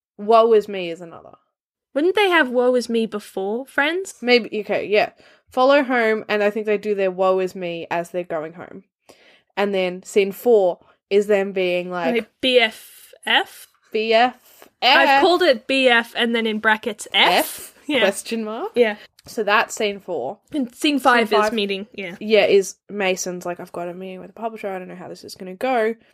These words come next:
Speaker 1: And I think that's when they come up with their genius plan.
Speaker 2: Oh, no, I think, uh, no, I, I don't think so. I think they have the meeting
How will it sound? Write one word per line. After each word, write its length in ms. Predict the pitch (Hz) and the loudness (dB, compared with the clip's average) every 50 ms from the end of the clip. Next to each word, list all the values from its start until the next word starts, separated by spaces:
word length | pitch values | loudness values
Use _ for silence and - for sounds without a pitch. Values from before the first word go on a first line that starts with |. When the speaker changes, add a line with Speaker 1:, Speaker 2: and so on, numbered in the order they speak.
| _ - | _ -4
Speaker 1:
And 180 | - 202 196 190 | 0 0 2 2
I 60 | 185 | 0
think 220 | 190 - 220 196 | 0 0 -2 -2
that's 340 | 190 208 214 214 214 196 - | 2 4 4 4 4 0 -4
when 140 | 220 214 202 | -2 -2 -2
they 100 | 196 185 | -2 -4
come 260 | - - - 202 196 | -6 -6 -8 -6 -4
up 160 | 190 180 180 - | -6 -6 -4 -6
with 160 | 180 175 - | -8 -6 -4
their 160 | - 175 165 170 | -4 -6 -6 -6
genius 500 | 180 - 185 180 165 165 - - - - | -10 -10 -10 -10 -10 -12 -16 -18 -20 -20
plan. 400 | _ - 190 - - - - _ _ - | _ -18 -16 -16 -18 -20 -20 _ _ -2
Speaker 2:
Oh, 120 | 285 339 370 | 0 0 2
no, 160 | 359 392 349 | 2 4 4
I 100 | 302 311 | 2 2
think, 340 | 302 392 381 370 294 294 - | 0 -2 -2 -2 -2 -8 -10
uh, 100 | 202 185 - | -12 -12 -10
no, 300 | 233 233 294 359 339 285 | -6 -4 -2 0 0 0
I, 80 | 240 - - | 0 -2 -2
I 100 | 220 269 | -2 -2
don't 240 | 233 330 339 339 330 | 0 0 0 0 -2
think 180 | - 339 339 - | -6 -8 -8 -4
so. 140 | - - | -2 -2
I 80 | - 311 | -2 -2
think 300 | - 294 294 294 269 - | -2 -8 -8 -8 -6 -2
they 120 | 262 254 247 | 0 0 0
have 260 | 226 - 302 311 302 | 2 2 0 0 0
the 80 | 269 262 | -2 -2
meeting 580 | 247 247 240 240 - - 262 226 220 214 208 | 0 0 -2 -2 -2 0 0 0 0 -2 -4